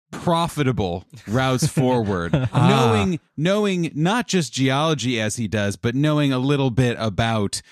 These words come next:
Speaker 1: where such precious gemstones might
Speaker 3: Okay.
Speaker 1: be found. So
Speaker 3: Okay.
Speaker 1: worst case scenario,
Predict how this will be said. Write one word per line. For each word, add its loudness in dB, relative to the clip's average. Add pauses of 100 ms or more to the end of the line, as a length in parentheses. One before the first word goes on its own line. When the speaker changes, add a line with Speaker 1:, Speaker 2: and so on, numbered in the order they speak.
(140)
Speaker 1:
where 0
such -4
precious -2
gemstones 0
might 2
Speaker 3:
Okay. 4
Speaker 1:
be 2
found. -4
So 2
Speaker 3:
Okay. 4
Speaker 1:
worst 0
case -2
scenario, 0